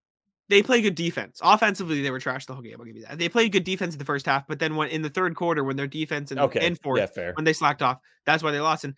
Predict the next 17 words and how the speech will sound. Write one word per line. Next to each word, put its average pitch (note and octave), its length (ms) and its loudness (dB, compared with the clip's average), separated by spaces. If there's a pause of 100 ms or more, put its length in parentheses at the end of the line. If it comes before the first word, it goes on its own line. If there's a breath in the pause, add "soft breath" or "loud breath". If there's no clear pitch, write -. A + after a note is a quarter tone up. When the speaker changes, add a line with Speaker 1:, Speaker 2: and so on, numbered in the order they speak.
(300 soft breath)
Speaker 1:
that's F#3 200 2
the F#3 80 -6
formula A3 440 2
they've F#3 160 0
been F#3 100 -6
following G#3 340 2
all F3 120 0
season. F#3+ 320 -6
It's D#3 160 -2
just F3+ 160 -4
that F#3 140 0
their D3+ 100 -4
defense D#3+ 520 -6
hasn't E3 400 -4
slacked D#3+ 280 -4
off F3 160 0
usually. C#3 360 -12